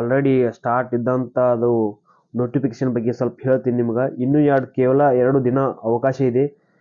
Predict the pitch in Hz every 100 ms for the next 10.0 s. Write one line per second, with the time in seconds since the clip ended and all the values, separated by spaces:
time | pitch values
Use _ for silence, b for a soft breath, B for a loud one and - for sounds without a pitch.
0 | b - 117 135 131 131 123 117 127 127
1 | 123 120 113 131 - 104 127 131 123 139
2 | 131 131 123 120 120 113 117 151 b b
3 | b b - 123 123 - 139 127 131 135
4 | 139 117 98 _ _ - 127 135 123 123
5 | 127 143 131 131 135 131 127 127 131 127
6 | 120 107 107 _ 123 123 127 139 139 131
7 | 127 139 127 113 135 120 113 127 131 123
8 | 139 160 _ - 123 123 123 127 123 127
9 | 180 - b b 120 139 - 147 143 135